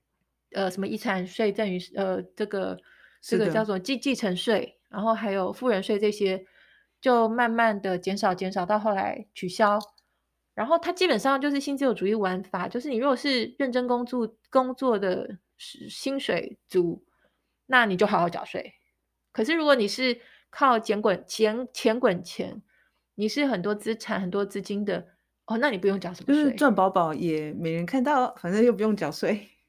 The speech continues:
Speaker 1: 对，这是同样的逻辑，在全世界，包括台湾，都是同样这个逻辑。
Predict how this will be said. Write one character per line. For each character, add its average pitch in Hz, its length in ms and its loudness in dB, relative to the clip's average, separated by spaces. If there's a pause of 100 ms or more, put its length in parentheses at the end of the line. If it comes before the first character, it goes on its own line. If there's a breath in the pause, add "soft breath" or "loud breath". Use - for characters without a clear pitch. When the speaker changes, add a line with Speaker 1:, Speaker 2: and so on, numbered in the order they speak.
Speaker 1:
对， 226 420 4
这 359 140 2
是 370 120 0
同 269 180 -2
样 294 120 4
的 277 80 4
逻 208 280 2
辑， 208 280 -6
在 302 200 4
全 277 180 -2
世 269 160 -2
界， 247 380 2 (260 soft breath)
包 254 100 0
括 262 140 4
台 196 240 -2
湾， 196 300 -2
都 240 160 -2
是 262 100 -4
同 226 140 -6
样 202 100 -4
这 220 80 -4
个 202 80 -2
逻 180 220 -4
辑。 - 260 -16